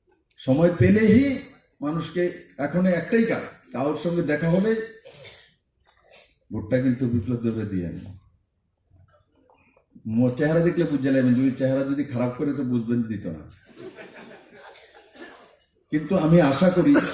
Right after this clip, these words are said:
ত্রিপুরার মানুষের সঙ্গে as a chief minister, as a রাজ্যসভার এমপি, as a state president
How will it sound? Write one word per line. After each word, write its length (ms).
ত্রিপুরার 400
মানুষের 440
সঙ্গে 500
as 120
a 200
chief 120
minister, 500
as 280
a 40
রাজ্যসভার 540
এমপি, 600
as 120
a 140
state 380
president 440